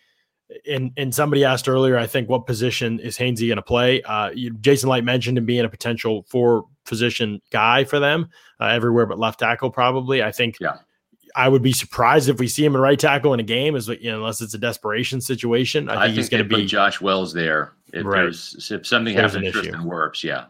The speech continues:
Speaker 2: you'd
Speaker 1: Yeah.
Speaker 2: see Wells there first.
Speaker 1: Right, and you might honestly see Kappa outside <laughs> before you see,
Speaker 2: <laughs>
Speaker 1: before you see,
Speaker 2: Yeah.
Speaker 1: uh, Robert Hainsey. Now, I think Hainsey has real potential because he is a good athlete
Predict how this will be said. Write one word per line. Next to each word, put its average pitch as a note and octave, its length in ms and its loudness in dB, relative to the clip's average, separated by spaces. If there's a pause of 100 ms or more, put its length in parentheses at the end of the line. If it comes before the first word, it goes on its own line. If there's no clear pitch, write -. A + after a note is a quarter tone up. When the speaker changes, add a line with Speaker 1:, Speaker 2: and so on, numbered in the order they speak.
Speaker 2:
you'd E2 240 -8
Speaker 1:
Yeah. - 60 -6
Speaker 2:
see E2+ 60 -4
Wells D#2+ 320 -10
there C2+ 160 -14
first. - 360 -16 (140)
Speaker 1:
Right, F#2+ 360 0
and A#2 160 2
you B2 80 4
might C3 220 8
honestly B2+ 340 4
see A#2+ 180 0
Kappa A#2 520 2
outside A2+ 480 0
<laughs> - 0 -
before F#3 420 2
you F#3+ 120 6
see, D#3+ 420 0 (180)
Speaker 2:
<laughs> - 200 -6
Speaker 1:
before D3+ 320 6
you C#3+ 80 6
see, B2 300 2
Speaker 2:
Yeah. A#2 120 0
Speaker 1:
uh, A#2 240 2 (440)
Robert B2+ 280 6
Hainsey. B2+ 280 0
Now, D3 200 4
I D#3+ 160 4
think F3 400 4 (380)
Hainsey E3 640 2 (140)
has D3 600 0
real D3+ 360 6
potential D3+ 520 0
because C3+ 380 0
he B2+ 180 -4
is C#3 140 -2
a D#3+ 40 -2
good D3 180 2
athlete E3 520 -2